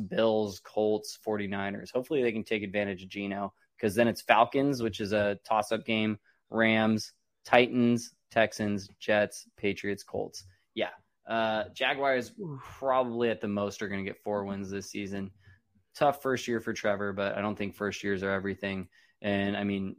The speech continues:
Speaker 1: could be a good excuse to get Urban out of there quicker. So, uh, yeah, I, I was gonna lean the <laughs> Jaguars, and I'm glad I looked at their schedule in depth. I think Miami finishes with the best record out of these six teams.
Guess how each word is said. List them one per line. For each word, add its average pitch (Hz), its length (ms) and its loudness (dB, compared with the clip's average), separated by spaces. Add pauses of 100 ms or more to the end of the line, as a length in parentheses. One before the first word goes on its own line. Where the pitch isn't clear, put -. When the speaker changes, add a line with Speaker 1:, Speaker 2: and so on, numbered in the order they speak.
(100)
Speaker 1:
could 113 140 0
be 110 120 2
a 101 40 0
good 104 120 0
excuse 101 340 -4
to - 80 -8
get 104 140 2
Urban 98 240 0
out 95 160 -2
of 95 60 -4
there 95 200 -4
quicker. 98 460 -8 (320)
So, 104 320 -2 (760)
uh, 107 300 6
yeah, 95 220 -2 (180)
I, 110 180 4
I 107 100 2
was 113 140 2
gonna 117 320 2
lean 110 260 4
the 110 60 2
<laughs> - 0 -
Jaguars, 110 520 2
and 101 100 -2
I'm 101 60 -2
glad 101 240 4
I 101 60 2
looked 101 240 -2
at - 60 -18
their 107 120 -8
schedule - 400 -6
in 107 80 -8
depth. - 240 -6
I 107 40 -2
think 123 200 6
Miami 101 380 2
finishes 98 440 -6
with 98 140 -10
the - 60 -12
best - 260 -4
record - 260 -8
out 58 120 -2
of - 80 -10
these - 180 -10
six - 220 -14
teams. - 320 -18